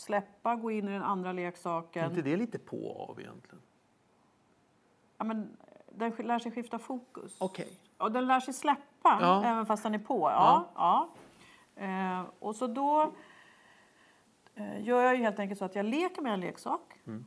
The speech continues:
Speaker 1: Det måste vara två likadana leksaker.
Speaker 2: Ja.
Speaker 1: Så att det inte är svårt för hunden att välja bort.
Speaker 2: Nej.
Speaker 1: Eh, så jag leker med en leksak och sen så dör den. Då är den helt stilla.
Speaker 2: Ja.
Speaker 1: Och då kör jag en andra gång.
Speaker 2: Ja, ja.
Speaker 1: Och då måste ju hunden ta den råttan.
Speaker 2: Ja.
Speaker 1: Tack, tack.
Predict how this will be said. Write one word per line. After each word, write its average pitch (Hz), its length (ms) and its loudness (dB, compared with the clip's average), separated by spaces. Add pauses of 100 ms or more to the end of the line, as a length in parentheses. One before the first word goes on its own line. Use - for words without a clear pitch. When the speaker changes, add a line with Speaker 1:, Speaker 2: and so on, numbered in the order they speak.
Speaker 1:
Det 226 120 -2
måste 294 220 2
vara 277 100 0
två 269 120 -4
likadana 196 480 -4
leksaker. - 480 -8
Speaker 2:
Ja. 190 200 6
Speaker 1:
Så - 120 -8
att 202 60 -6
det 220 60 -4
inte 196 160 -4
är 190 40 -2
svårt 190 320 -6
för 190 80 -8
hunden 175 300 -6
att 165 80 -10
välja 160 220 -8
bort. - 460 -16
Speaker 2:
Nej. 175 160 -2 (140)
Speaker 1:
Eh, 165 240 -8
så 214 120 -8
jag 226 80 -4
leker 302 300 -2
med 262 120 4
en 240 60 2
leksak 220 500 -4 (120)
och 214 140 -4
sen 233 120 -6
så 240 100 -6
dör 220 380 -2
den. - 260 -10
Då 214 120 -8
är 220 60 -4
den 185 120 -4
helt 160 180 -10
stilla. 165 360 -14 (100)
Speaker 2:
Ja. 110 260 -2 (440)
Speaker 1:
Och 196 120 -2
då 262 200 -2
kör - 140 -8
jag 104 60 -8
en 208 80 -8
andra 208 260 -8
gång. 196 160 -14 (120)
Speaker 2:
Ja, 262 200 2
ja. 226 120 -2
Speaker 1:
Och 185 80 -2
då 226 100 2
måste 233 260 -2
ju 196 60 -2
hunden 185 260 -2
ta 185 120 -6
den 262 240 0
råttan. - 380 -6 (120)
Speaker 2:
Ja. 101 240 -4 (440)
Speaker 1:
Tack, 339 140 -2 (140)
tack. 247 180 -10